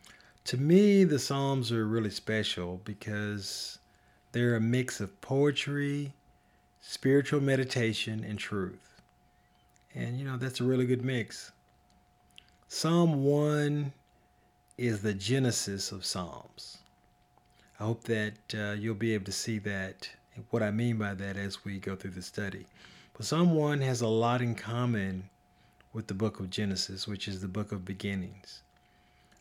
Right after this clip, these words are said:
Uh, and it's, uh, full of wisdom,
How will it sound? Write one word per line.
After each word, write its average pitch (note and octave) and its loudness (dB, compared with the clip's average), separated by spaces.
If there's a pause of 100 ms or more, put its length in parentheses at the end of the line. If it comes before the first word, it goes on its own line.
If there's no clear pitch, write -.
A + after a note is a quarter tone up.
(180)
Uh, G2 -12
and G#2+ -2
it's, - -8 (220)
uh, - -20 (520)
full C3 2
of A#2+ -2 (1200)
wisdom, G#2+ 2